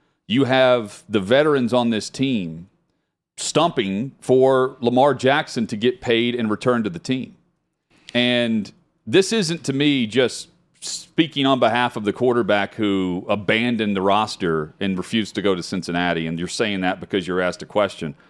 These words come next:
There's no reason to hide your opinion based on that unless you're serious about wanting him back in the locker room. And by and large, the voices that really matter on the roster want him. It's clear.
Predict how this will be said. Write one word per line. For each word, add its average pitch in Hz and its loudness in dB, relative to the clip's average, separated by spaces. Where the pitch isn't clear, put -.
There's 127 2
no 175 4
reason 131 0
to 117 0
hide 127 2
your 117 2
opinion 127 0
based 90 0
on 85 -2
that 80 -4
unless 110 0
you're 113 2
serious 147 0
about 113 2
wanting 113 2
him 110 -2
back 107 0
in 101 -4
the 95 -2
locker 104 0
room. 71 -6
And 120 0
by 135 4
and 147 0
large, 147 2
the 104 2
voices 113 2
that 110 0
really 117 2
matter 110 0
on 113 0
the 110 2
roster 110 0
want 110 0
him. - -12
It's 139 -2
clear. 117 0